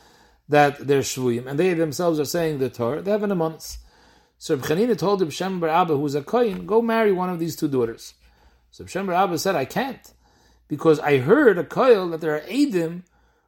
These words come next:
who know that she was a shvuya." So maybe there's no pesha aser.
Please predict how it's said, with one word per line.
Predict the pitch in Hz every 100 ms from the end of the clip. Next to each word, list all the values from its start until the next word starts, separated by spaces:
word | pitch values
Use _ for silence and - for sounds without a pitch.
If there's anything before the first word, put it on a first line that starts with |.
| _
who | 190 196
know | 208 269 208 185 190
that | 170 -
she | 220
was | 202 175
a |
shvuya." | 165 208 247 202 -
So | 156
maybe | 170
there's | 175 143
no | 139
pesha | 143 - 180
aser. | 233 -